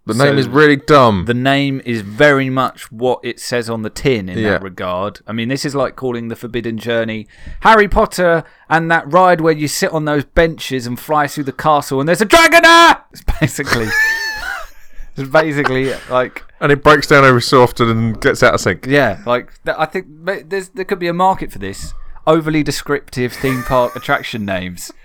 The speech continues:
Speaker 2: <laughs> seems to be the, uh, the guidebook that Universal read before naming this ride, if it's to be believed.
Speaker 1: Yes.
Speaker 2: I'm not a fan. What do you think? Clearly not much of it.
Speaker 1: Uh, uh, it's just too, it's too long. There's too many words.
Speaker 2: <laughs> There's too many words.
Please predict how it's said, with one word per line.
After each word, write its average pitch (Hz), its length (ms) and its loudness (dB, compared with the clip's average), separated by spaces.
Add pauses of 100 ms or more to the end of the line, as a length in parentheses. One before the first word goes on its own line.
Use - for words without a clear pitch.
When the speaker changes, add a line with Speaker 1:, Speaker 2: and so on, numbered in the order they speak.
Speaker 2:
<laughs> - 220 -20
seems - 340 -4
to - 200 0 (120)
be 139 300 -2 (360)
the, 123 240 0
uh, 120 320 0
the 117 140 -6
guidebook 127 560 2
that 117 140 -8
Universal 117 640 -4
read 110 340 -4
before 110 300 -6
naming 107 360 -6
this 98 180 -12
ride, 85 360 -6
if - 160 -12
it's - 160 -12
to 110 80 -12
be 95 260 -14
believed. 85 680 -14
Speaker 1:
Yes. - 460 -2 (320)
Speaker 2:
I'm 123 80 -10
not 135 160 -6
a - 80 -8
fan. 117 460 -4 (140)
What 123 140 -8
do 131 60 -4
you 131 200 -2
think? 90 340 -16
Clearly 110 500 -6
not 107 220 -10
much - 440 -8
of 92 180 -8
it. 80 100 -8
Speaker 1:
Uh, - 60 -6 (100)
uh, - 200 -14 (140)
it's - 140 -16
just - 240 -8
too, - 140 -2
it's - 180 -4
too 233 160 2
long. 160 200 4
There's 120 120 -2
too - 120 -4
many 135 120 -2
words. 127 540 2
Speaker 2:
<laughs> - 40 -20
There's 117 200 -6
too - 180 0
many 147 200 -4
words. - 540 -12